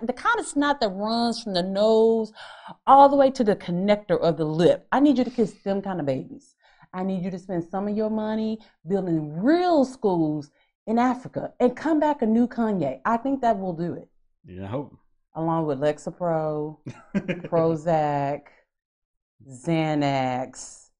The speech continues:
Speaker 1: what up, Paxil?
Speaker 2: Little lithium.
Speaker 1: I think he needs a strong combination of all of 'em.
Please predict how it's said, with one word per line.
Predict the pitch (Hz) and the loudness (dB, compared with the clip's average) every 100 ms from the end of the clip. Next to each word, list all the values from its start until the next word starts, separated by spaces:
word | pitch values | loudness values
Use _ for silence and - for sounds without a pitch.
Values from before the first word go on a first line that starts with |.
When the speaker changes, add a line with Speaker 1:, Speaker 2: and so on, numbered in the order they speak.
| _ _ _ | _ _ _
Speaker 1:
what | - 185 | -6 0
up, | 196 185 | 2 2
Paxil? | 196 180 175 175 - 175 160 156 160 - | 2 4 4 2 -6 -2 -2 -4 -8 -10
Speaker 2:
Little | 117 104 | -8 -4
lithium. | 104 - 104 101 101 _ _ _ | -6 -4 -8 -8 -12 _ _ _
Speaker 1:
I | - 220 | -10 -2
think | 247 247 | -2 -2
he | 220 | -4
needs | 196 160 | -4 -4
a | 151 | -6
strong | - - 175 175 175 170 | -10 -8 -4 -2 -2 -4
combination | 180 170 160 156 147 147 | -6 -6 -4 -6 -6 -6
of | 131 - | -6 -6
all | 165 175 165 | 0 0 2
of | 135 123 | 0 -4
'em. | 123 120 | -8 -16